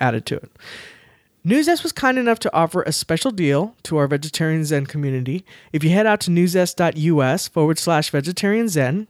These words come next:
you can try a four-pack of single servings in each flavor for nine ninety-nine plus free shipping.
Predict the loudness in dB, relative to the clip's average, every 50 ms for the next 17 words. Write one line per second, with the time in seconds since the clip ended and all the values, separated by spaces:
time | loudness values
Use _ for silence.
0 | _ _ _ -20 -20 -20 _ _ _ _ _ 0 2 4 4 2 2 0 0 2
1 | 2 4 4 4 2 2 0 0 -2 -4 -4 -10 _ _ _ _ _ _ _ _
2 | _ -10 -6 -4 -2 0 0 0 0 0 -2 -2 -4 -4 -4 -8 -4 -2 0 2
3 | 2 0 -2 -2 0 0 0 0 -2 -4 -4 -6 -4 -2 -2 0 0 0 2 2
4 | 0 0 2 2 2 2 2 2 2 0 0 0 -2 -6 -6 -6 -6 -6 -4 -6
5 | -6 -6 -6 -4 -2 0 2 2 2 2 0 -2 -2 -4 -8 -18 -20 -20 _ -2
6 | 0 0 2 2 2 2 4 4 4 4 4 2 2 2 2 0 0 0 -4 -6
7 | -6 -2 0 2 4 4 2 0 -2 -6 -8 -10 -8 -6 -4 -4 -2 -2 -2 -2
8 | -2 -2 -4 -4 -6